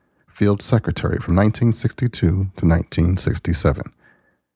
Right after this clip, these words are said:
This book is neither a memoir nor autobiography, yet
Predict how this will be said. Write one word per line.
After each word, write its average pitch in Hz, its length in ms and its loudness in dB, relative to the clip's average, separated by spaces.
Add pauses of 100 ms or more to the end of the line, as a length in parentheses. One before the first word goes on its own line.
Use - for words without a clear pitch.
(240)
This 95 140 4
book 92 240 0
is 90 120 -2
neither 101 180 0
a - 80 -2
memoir 104 640 0 (180)
nor 92 260 0
autobiography, 92 1000 -2 (180)
yet - 220 -4